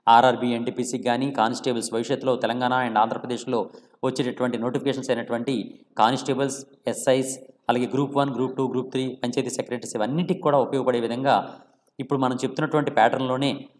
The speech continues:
ఏకలవ్య మ్యాగజైన్‌ని, అంటే ఇయర్ బుక్‌ని రిలీజ్ చేయడం జరిగింది. ఆ ఇయర్ బుక్ ఎవరికైనా కావాలి అనుకుంటే మాకు డబల్ నైన్ ఫోర్ నైన్ డబల్ ఫోర్ డబల్ నైన్ ఫోర్ వన్కు కాల్ చేయొచ్చు, లేదా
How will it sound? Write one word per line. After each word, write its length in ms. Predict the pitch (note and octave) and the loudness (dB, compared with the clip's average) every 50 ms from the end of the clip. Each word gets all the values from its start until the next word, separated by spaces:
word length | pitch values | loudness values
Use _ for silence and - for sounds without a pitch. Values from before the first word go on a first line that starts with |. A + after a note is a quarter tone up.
| _ _ _ _ _ _ - A#2+ | _ _ _ _ _ _ 2 2
ఏకలవ్య 360 | B2 B2 - B2+ A#2+ C3+ C3+ | 4 4 2 0 0 0 0
మ్యాగజైన్‌ని, 680 | B2+ B2 A2+ A#2+ A#2+ A2 A#2+ B2+ B2 B2+ C3 B2 G#2+ - - B2 | 0 0 -2 -2 -2 -4 -4 -4 -2 -2 -2 -4 -4 -6 -8 -8
అంటే 180 | A2+ A#2+ C3 | -6 -2 -2
ఇయర్ 280 | A#2+ A#2 C3 D3+ D#3+ D3 | -2 0 0 0 0 0
బుక్‌ని 260 | C3+ C3+ - C#3 C3 | -2 -4 -4 -4 -4
రిలీజ్ 300 | A2 A#2 A#2+ A#2+ A#2 A#2+ | -2 -2 -2 -2 -2 -4
చేయడం 160 | A#2 A2+ A#2 | -4 -4 -4
జరిగింది. 480 | G#2+ A#2 A2+ A#2 B2+ B2+ E3+ G3 G3 - - - _ _ - | -4 -4 -2 -2 -2 -2 -2 -4 -4 -6 -14 -20 _ _ 4
ఆ 80 | A#2+ A#2 | 6 6
ఇయర్ 180 | A#2 C3 D3 C#3 | 6 4 2 0
బుక్ 200 | C#3 C#3+ - B2 | -2 0 2 2
ఎవరికైనా 320 | A#2+ A#2+ - C3 B2 A#2+ | 2 2 0 -2 -2 0
కావాలి 340 | A#2 - A2+ A2+ B2 B2 B2 | 2 4 6 6 6 6 4
అనుకుంటే 640 | A#2+ A2+ G2 B2+ A#2+ G#2+ C3 C3 A2 F#2 E2+ - - - _ _ _ - | 2 -2 -4 -6 -4 -2 0 0 0 -2 -4 -8 -14 -20 _ _ _ -6
మాకు 120 | A#2 G#2 | -4 0
డబల్ 260 | G2+ G#2 A2+ A#2+ C3+ | 2 4 4 4 4
నైన్ 160 | C#3 C#3+ D3 C#3 | 2 0 -2 0
ఫోర్ 200 | C3+ B2 A#2+ A#2+ | 0 0 0 0
నైన్ 160 | B2 B2 A#2+ | -2 0 0
డబల్ 200 | A#2 A2 A#2 A#2+ | 0 0 -2 -2
ఫోర్ 200 | - B2 A#2+ A#2+ | -2 -2 -2 0
డబల్ 200 | - - - A#2+ | 0 -2 -2 -2
నైన్ 140 | A#2+ A#2+ A#2 | -4 -6 -4
ఫోర్ 200 | - A#2 A2 A2+ | -4 -4 -2 -2
వన్కు 480 | A2+ A2+ A2+ G#2+ - A2+ G2+ F#2 - - _ _ _ _ - | -2 -4 -4 -6 -6 -6 -6 -6 -8 -12 _ _ _ _ 2
కాల్ 200 | G#2 G2+ A2 A#2 - | 4 4 4 4 2
చేయొచ్చు, 440 | B2 B2+ B2+ B2+ - - E3+ F#3 F3+ | 0 -2 -2 -2 -2 -2 -2 0 2
లేదా 340 | C#3+ A#2+ C3 C3 B2 G2 E2+ | 2 4 6 6 6 4 4